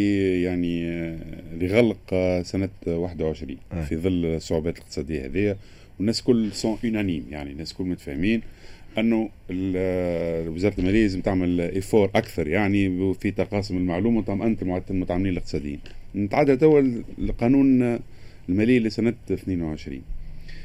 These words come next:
Speaker 1: آه، وبغض النظر على السياق السياسي الموجود في البلاد، مش باش نحكي فيه.
Speaker 2: مم.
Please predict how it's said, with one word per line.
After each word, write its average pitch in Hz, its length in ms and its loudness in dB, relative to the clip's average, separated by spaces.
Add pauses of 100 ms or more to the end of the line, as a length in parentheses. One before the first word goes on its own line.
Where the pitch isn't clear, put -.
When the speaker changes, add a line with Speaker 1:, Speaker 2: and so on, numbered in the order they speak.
(500)
Speaker 1:
آه، 95 220 2
وبغض 107 560 4
النظر 123 420 4
على 120 160 4
السياق 113 420 2
السياسي 95 520 -4 (160)
الموجود 90 400 2
في - 80 -2
البلاد، 76 260 -2 (260)
مش 107 140 -2
باش - 160 -4
نحكي 104 240 0
فيه. - 180 -4 (280)
Speaker 2:
مم. 95 120 -2